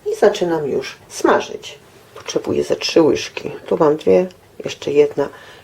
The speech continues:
Trzy łyżki oleju albo waszego masełka, jak używacie, albo smalcu, jak najbardziej. Kto co lubi. Trzy łyżki musicie mieć tego tłuszczu. Nie na normalnym maśle, bo wam się może spalić.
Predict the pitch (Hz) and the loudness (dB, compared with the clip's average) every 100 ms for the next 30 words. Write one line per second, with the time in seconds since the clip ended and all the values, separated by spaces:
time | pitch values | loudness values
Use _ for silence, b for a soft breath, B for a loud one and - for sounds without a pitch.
0 | B - 370 277 - - 175 175 196 190 | B 0 4 6 4 0 4 6 8 8
1 | 185 185 B B B - - 247 294 294 | 8 4 B B B -12 -2 2 2 2
2 | 254 254 262 262 - 170 - 170 160 160 | 6 6 4 -2 2 2 4 4 6 4
3 | 156 147 - 151 147 156 139 - B B | 4 2 4 4 4 4 2 0 B B
4 | B - 147 - 143 151 147 143 - - | B 2 2 0 0 2 2 0 -2 2
5 | 143 - 190 - 285 220 170 - 151 143 | 4 4 2 2 4 6 4 -2 -4 4
6 | 151 151 - 240 233 143 - - - - | 4 4 4 4 6 4 2 2 0 -2
7 | - - 254 240 - 185 135 - - - | -6 2 2 4 4 2 2 -4 -8 -10
8 | - 349 285 151 - - 139 135 - - | 2 6 8 6 4 -4 -6 -6 -10 -4
9 | 139 117 - - 98 - - - - - | 0 0 0 0 0 2 -4 -4 -10 -10
10 | - - - - - B B B B 214 | -8 -8 -8 -6 -6 B B B B 8
11 | 214 190 170 175 208 208 208 190 190 - | 10 10 8 8 8 8 8 6 4 4
12 | 160 - 269 262 233 220 - 196 160 156 | 4 6 6 6 6 4 4 6 6 8
13 | 156 - B B B B B B - - | 6 4 B B B B B B -18 -4
14 | - 359 - - - | 4 4 4 -4 -16